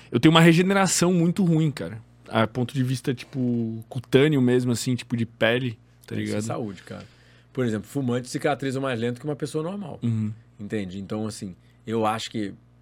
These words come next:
Speaker 2: e, é, vários nutrientes são correlacionados, até mesmo eu, eubiose, né? Ou seja,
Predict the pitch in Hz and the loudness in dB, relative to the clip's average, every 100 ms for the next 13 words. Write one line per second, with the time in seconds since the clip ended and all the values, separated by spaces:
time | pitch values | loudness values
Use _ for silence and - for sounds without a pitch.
0 | _ _ - 220 113 110 107 151 156 180 | _ _ -12 -8 -6 -4 0 0 -2 -8
1 | 156 143 147 160 151 156 156 - 127 117 | -4 -4 -4 -6 -4 -4 -4 -6 -6 -4
2 | 120 120 131 139 123 131 151 123 - 131 | -4 -4 -4 -4 -4 -6 -8 -10 -10 -10
3 | 139 156 135 117 107 123 135 98 95 98 | -2 0 0 0 2 0 0 -4 -8 -10
4 | - 98 92 | -10 -10 -10